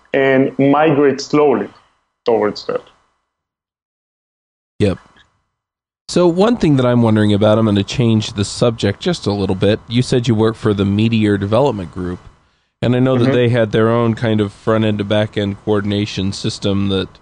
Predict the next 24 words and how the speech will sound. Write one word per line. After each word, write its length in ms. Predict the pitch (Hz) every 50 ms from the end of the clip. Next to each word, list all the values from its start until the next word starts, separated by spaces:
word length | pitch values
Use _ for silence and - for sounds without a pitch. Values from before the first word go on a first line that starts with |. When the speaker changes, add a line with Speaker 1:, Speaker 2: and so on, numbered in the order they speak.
| _ _ _ _ _ _
Speaker 2:
I 100 | - 101
think 220 | 101 117 110 - -
used 220 | 110 104 95 -
WebSockets 840 | 98 98 101 104 107 107 - - 107 110 - - 107 101 - -
or 40 | 101
something 680 | 98 - 104 104 101 - 104 101 98 98 98 104 101 - - - _ _ _ _ _ _ -
to 100 | 101 98
do 160 | 107 104 104
all 120 | 101 101 98
the 60 | 98
magic 380 | 101 101 101 101 101 107 107
Speaker 1:
Mm-hmm. 120 | - 107 101
Speaker 2:
in 60 | 101
Meteor, 600 | 107 113 110 107 104 104 101 98 98 101 98 - -
and, 480 | 104 104 101 101 98 95 95 98 90 95 - - _ _ _ _ _ _ _ _ _ _ _ -
and 200 | 101 107 110 110
now, 420 | 113 120 127 123 117 113 113 107 101
you 140 | 113 113 110
know, 260 | 101 95 95 107 110 - - _ _ _ _ _ _
you 240 | - 113 123 127 127
work 260 | 123 120 120 117 -
on 160 | - 113 110 107
Apollo, 760 | 101 - - 131 120 120 120 117 117 117 117 117 117 117 107
and, 640 | 92 101 92 92 90 90 90 85 80 87 90 87